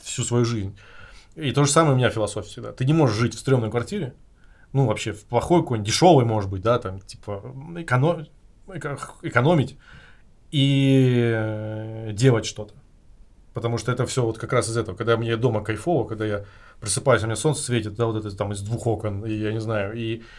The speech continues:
я чувствую, что мне просто очень спокойно, я могу делать, творить и так далее.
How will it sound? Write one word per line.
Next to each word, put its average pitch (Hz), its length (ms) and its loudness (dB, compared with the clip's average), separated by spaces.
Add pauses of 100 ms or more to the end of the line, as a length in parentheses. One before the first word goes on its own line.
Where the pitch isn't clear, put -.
(140)
я 117 100 0
чувствую, 127 300 -2
что 104 140 -10
мне 107 100 -4
просто 110 320 -4
очень 107 160 -4
спокойно, 165 400 0
я 107 180 0
могу 117 680 -2
делать, 123 520 -4 (260)
творить 120 300 -4
и - 40 -20
так 104 100 -12
далее. 104 260 -16